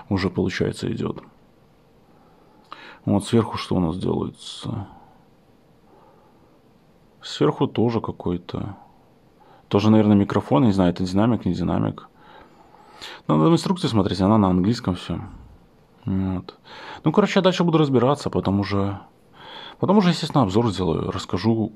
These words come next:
как мне он, что он, потому что, ну, пока что только... Ну, естественно, это надо всё настраивать, всё это делать, это всё долго очень. И можно ещё надеть чехол, посмотреть, как оно в чехольчике будет. Мне кажется, должно быть кайф.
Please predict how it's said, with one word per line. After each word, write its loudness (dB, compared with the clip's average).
как -2
мне 2
он, 2
что -2
он, 2
потому -8
что, -8
ну, -4
пока -2
что -2
только... 2
Ну, 4
естественно, 2
это 0
надо 4
всё -2
настраивать, 0
всё -6
это -2
делать, -2
это -12
всё -18
долго 0
очень. -8
И 2
можно 2
ещё -2
надеть 2
чехол, 0
посмотреть, -4
как -8
оно -6
в -20
чехольчике -2
будет. -4
Мне -2
кажется, -4
должно 0
быть -6
кайф. -4